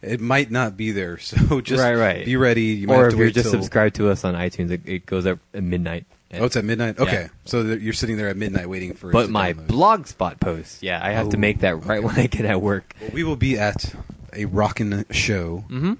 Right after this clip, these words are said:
Speaker 2: A rock and roll concert.
Speaker 1: A rock and or roll concert,
Speaker 2: Mm-hmm.
Speaker 1: interviewing some of our fellow fans.
Speaker 2: Fellow rock and or roll fans.
Speaker 1: And hopefully we'll get some insights into what they feel about The Word Alive, who's the headliner.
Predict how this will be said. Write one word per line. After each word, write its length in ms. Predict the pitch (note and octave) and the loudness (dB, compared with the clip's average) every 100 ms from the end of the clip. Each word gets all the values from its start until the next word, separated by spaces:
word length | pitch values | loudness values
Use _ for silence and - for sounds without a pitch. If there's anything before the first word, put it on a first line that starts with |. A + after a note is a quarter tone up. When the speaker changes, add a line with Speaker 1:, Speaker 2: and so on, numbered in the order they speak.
| - | 0
Speaker 2:
A 60 | A2 | 2
rock 300 | G#2+ G3+ C4 | 4 4 2
and 120 | A3+ | 4
roll 160 | A#3 C#4 | 4 4
concert. 400 | - F2+ - A#2 | 0 -6 -4 2
Speaker 1:
A 60 | |
rock 280 | C#3 F3+ F#3 | 6 6 4
and 200 | F3 D#3+ | 4 6
or 160 | D3 C3+ | 6 6
roll 320 | C#3+ D3 C#3 | 6 6 4
concert, 640 | - D#3 D#3+ - F2+ F2+ | -2 -4 -4 -4 -4 -2
Speaker 2:
Mm-hmm. 320 | G#2 A#2 F3+ - | -2 -4 -6 -2
Speaker 1:
interviewing 480 | B2+ D3 A#2+ B2 A#2+ | 0 2 4 4 4
some 220 | - A2+ | 4 2
of 100 | G#2 | 2
our 180 | G2+ G#2 | 2 0
fellow 680 | - A2+ G#2 G2 F#2 F2+ - _ _ - - | 2 2 2 2 2 0 -4 _ _ -6 -2
fans. 640 | G2+ F2+ E2 D#2 D2+ D2+ | 0 -2 -4 -8 -10 -4
Speaker 2:
Fellow 260 | A2+ A2 G#2 | -2 0 0
rock 300 | G2 G2 - | 2 0 0
and 160 | G2 F#2+ | -6 -4
or 80 | F2+ | -2
roll 200 | F2+ F#2 | -2 -2
fans. 480 | A3+ - F2 F2 | -4 -4 -6 -8
Speaker 1:
And 80 | - | -2
hopefully 480 | G#2+ - G#2 G2+ G2 | 0 2 2 2 4
we'll 160 | F#2+ G2 | 4 2
get 220 | G2+ - | 0 -2
some 220 | - G2+ | -4 0
insights 680 | C#3+ E3 - A#2 F#2 - - | 2 4 4 4 2 0 -2
into 460 | A2+ A2 - A2+ G2+ | -4 -8 -6 -2 2
what 180 | G#2 | 0
they 140 | - A2+ | 0 -2
feel 380 | - G2 F2 E2+ | -2 -4 -4 -4
about 400 | F#2 F2 E2 - - - - - - - | -4 -6 -8 -14 -18 -20 -20 -20 -6 2
The 100 | A#2 | 6
Word 200 | A#2+ A#2 | 6 6
Alive, 540 | G#2 G#2 G#2 G#2 A2+ A#2+ | 4 2 2 0 -2 -2
who's 140 | G#2+ | 0
the 60 | G#2 | 0
headliner. 520 | G#2+ F2 F2 A2+ | 0 -2 -4 -4